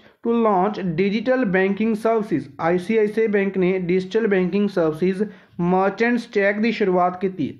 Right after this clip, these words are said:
ਮਰਚੈਂਟ ਸਟੈਕ ਦੀ ਸ਼ੁਰੂਆਤ ਕਿਸ ਬੈਂਕ ਦੁਆਰਾ ਕੀਤੀ ਗਈ ਹੈ? ਤਾਂ ਆਈ ਸੀ ਆਈ ਸੀ ਆਈ ਬੈਂਕ। ਨੈਕਸਟ,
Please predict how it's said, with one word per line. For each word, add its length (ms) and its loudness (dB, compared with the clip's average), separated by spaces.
ਮਰਚੈਂਟ 600 0
ਸਟੈਕ 360 0
ਦੀ 160 0
ਸ਼ੁਰੂਆਤ 520 0
ਕਿਸ 220 -4
ਬੈਂਕ 360 -2
ਦੁਆਰਾ 320 2
ਕੀਤੀ 400 -4
ਗਈ 220 2
ਹੈ? 420 -2
ਤਾਂ 160 -12
ਆਈ 200 2
ਸੀ 200 -4
ਆਈ 160 2
ਸੀ 160 -4
ਆਈ 160 0
ਬੈਂਕ। 320 -4
ਨੈਕਸਟ, 300 -2